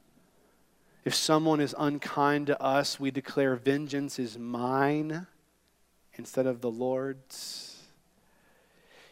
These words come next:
You see, mature believers are willing to endure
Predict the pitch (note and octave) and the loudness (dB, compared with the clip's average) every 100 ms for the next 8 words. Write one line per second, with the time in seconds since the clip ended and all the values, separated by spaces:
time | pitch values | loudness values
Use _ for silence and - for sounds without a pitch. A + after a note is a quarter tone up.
0 | - - C#3+ C#3 A#2+ _ _ _ _ _ | -10 -8 -4 -4 -6 _ _ _ _ _
1 | _ _ _ _ C3+ - D3+ D#3 D3 C3 | _ _ _ _ -10 -6 -4 -2 -2 -2
2 | C3+ C3+ D#3 D#3 - - - - _ _ | -2 -2 -6 -6 -8 -10 -18 -20 _ _
3 | _ _ _ _ - - B2+ C3+ C3 C#3+ | _ _ _ _ -20 -10 -4 -2 0 0
4 | C#3+ C3+ C#3 B2+ A#2 C3 C#3 D#3 D#3 | 0 -2 -2 -4 -4 -4 0 0 0